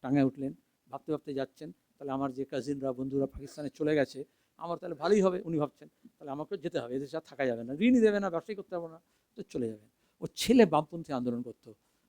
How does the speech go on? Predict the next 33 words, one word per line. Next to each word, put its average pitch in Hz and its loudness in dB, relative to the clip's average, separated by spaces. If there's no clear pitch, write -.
উনি 190 2
বারবার 170 2
বারণ 143 6
করতেন, 117 -4
"এসবে 151 -6
যেও 131 -2
না, 110 -10
এসব 123 -12
ঝু-, 123 -20
ঝুটি 139 -16
ঝামেলার 139 -6
মধ্যে 135 -12
থাকবে 120 -18
না, 104 -20
রাজনীতির 139 -12
মধ্যে 139 -10
থাকবে 110 -20
না।" 104 -20
হঠাৎ 202 -4
লাস্ট 147 2
শটে 143 -4
দেখে 131 -2
যে 135 -10
উনি 139 -2
টাঙা 139 -2
করে 135 0
যাচ্ছেন, 135 -4
আর 117 -20
পাশ 135 0
দিয়ে 170 -2
মিছিল 139 2
যাচ্ছে। - -6
বাবা 185 2